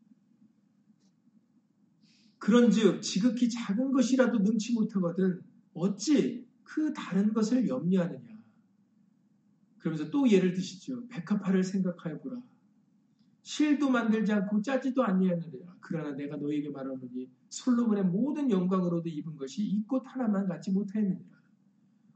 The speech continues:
오늘 있다가 내일 아궁이에 던지우는 들풀도 하나님이 이렇게 입히시거든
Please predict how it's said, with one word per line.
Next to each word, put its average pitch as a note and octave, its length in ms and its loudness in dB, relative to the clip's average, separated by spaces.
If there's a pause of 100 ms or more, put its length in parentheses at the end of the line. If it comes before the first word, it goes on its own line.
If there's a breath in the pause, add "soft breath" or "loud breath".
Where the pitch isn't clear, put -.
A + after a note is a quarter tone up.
오늘 G#3+ 340 6
있다가 G3 360 2
내일 F3 320 4
아궁이에 E3 420 -4
던지우는 D3+ 500 -12
들풀도 C3+ 600 -8 (160)
하나님이 F#3 440 -2
이렇게 A#3 360 0
입히시거든 F#3+ 920 0